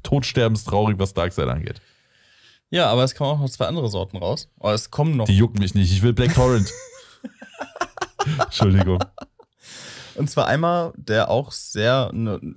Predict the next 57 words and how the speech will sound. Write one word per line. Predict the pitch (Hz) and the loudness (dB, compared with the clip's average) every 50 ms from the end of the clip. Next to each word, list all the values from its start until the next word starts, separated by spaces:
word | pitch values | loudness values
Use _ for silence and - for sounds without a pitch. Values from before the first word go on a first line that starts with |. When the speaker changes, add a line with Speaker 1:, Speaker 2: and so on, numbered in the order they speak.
| - | -12
Speaker 2:
wirklich | - - 123 143 165 - - | -8 -6 -4 -4 -4 -2 -2
eine | 143 123 | -4 -2
Fanbase | 120 - 120 131 151 165 175 - - | 0 0 -2 0 0 -2 -4 -4 -6
hier | - 165 | -8 -8
in | 165 | -8
Deutschland | 160 147 147 160 - 151 143 | -6 -8 -8 -8 -8 -4 0
hat, | 104 | 2
Speaker 1:
Ja. | 92 80 | 2 2
Speaker 2:
der | - 110 110 107 107 92 - _ _ _ _ _ | 2 2 0 0 -2 -4 -6 _ _ _ _ _
Berger | - 107 110 123 127 117 | -2 0 2 2 2 2
Monster, | 113 127 147 - - - 151 143 | 2 0 0 -2 -2 0 0 0
Bee | 139 - 147 151 | 0 -2 -4 -4
Monster | 151 139 139 156 151 - - 151 151 160 | -4 -4 -6 -8 -10 -8 -8 -8 -6 -4
heißt | 156 131 135 135 | -4 -4 -2 0
Speaker 1:
Ja. | - - | 0 0
Speaker 2:
er | 143 | 0
hier. | 147 160 160 - _ _ _ _ _ _ _ _ _ _ _ | 0 -4 -6 -8 _ _ _ _ _ _ _ _ _ _ _
Bergamotte, | - 117 123 135 131 127 135 147 - - | 0 2 2 4 4 2 2 0 0 -2
ich | 156 139 - | -2 -2 -2
weiß | - 135 139 | -2 0 2
nicht, | 123 107 | 2 2
Speaker 1:
Ich | |
Speaker 2:
was | - | 4
Speaker 1:
glaub, | 131 139 | 4 2
Speaker 2:
das | 170 156 | 4 4
Speaker 1:
da | 120 | 2
Speaker 2:
noch | 104 - | 2 2
Speaker 1:
freuen | - 127 131 151 143 | 2 2 2 4 4
sich | 127 113 | 2 2
sogar | - 139 123 113 104 | 2 4 4 4 4
deutlich | 95 113 123 131 120 113 - | 6 4 4 6 4 4 4
mehr | 117 117 120 | 4 4 4
Leute | 131 127 110 104 92 101 | 4 4 4 4 2 0
drauf | 95 95 101 110 104 90 | 0 2 2 4 4 4
als | 107 98 - | 4 4 4
auf | 113 110 - | 2 0 2
den | - 123 104 | 4 2 4
Black | 92 113 107 | 4 4 2
Speaker 2:
Ich | - | 2
glaub | - 135 127 127 | 4 4 4 4
Speaker 1:
Currant, | 123 110 | 6 4
Speaker 2:
auch. | 113 | 4
Speaker 1:
aber | 113 101 107 104 | 4 2 2 4
mir | 107 120 127 | 6 6 6
ist | 123 117 - | 4 4 0
das | 117 107 | -2 -4
alles | - 113 123 127 117 - | 0 2 4 4 4 4
scheißegal, | - 120 110 117 107 120 110 95 113 113 113 110 | 2 2 2 2 2 2 0 2 2 2 4 2
ich | 98 | 2
will | 107 104 | 2 0
einfach | - 113 117 110 - | 0 0 2 2 2
nur | 120 113 107 | 2 2 4
endlich | 92 127 120 120 - | 4 6 4 4 4
den | 120 113 104 | 2 0 2
Black | 98 113 104 | 0 -2 -2
Currant | - - 123 113 104 95 | 0 2 2 4 4 4
haben. | 95 95 90 92 92 95 | 4 4 4 4 2 0